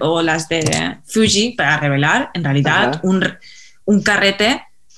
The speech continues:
Speaker 1: eh, se revela y sale, eh, seco en siete minutos. Y sale
Speaker 2: Sí,
Speaker 1: bien,
Speaker 2: exacto.
Speaker 1: y sale perfecto.
Speaker 2: Sí, la
Speaker 1: Ahora
Speaker 2: máquina está
Speaker 1: bien.
Speaker 2: bien, porque hay unas que ya están, rayan todos los negativos, etcétera. Pero
Speaker 1: Sí.
Speaker 2: sí,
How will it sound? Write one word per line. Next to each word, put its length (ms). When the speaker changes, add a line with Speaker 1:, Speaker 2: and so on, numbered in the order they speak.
Speaker 1:
eh, 380
se 320
revela 540
y 100
sale, 580
eh, 400
seco 600
en 160
siete 400
minutos. 580
Y 60
sale 240
Speaker 2:
Sí, 60
Speaker 1:
bien, 200
Speaker 2:
exacto. 120
Speaker 1:
y 20
sale 200
perfecto. 840
Speaker 2:
Sí, 120
la 80
Speaker 1:
Ahora 160
Speaker 2:
máquina 220
está 200
Speaker 1:
bien. 240
Speaker 2:
bien, 160
porque 220
hay 140
unas 240
que 120
ya 120
están, 540
rayan 480
todos 140
los 120
negativos, 520
etcétera. 480
Pero 180
Speaker 1:
Sí. 80
Speaker 2:
sí, 260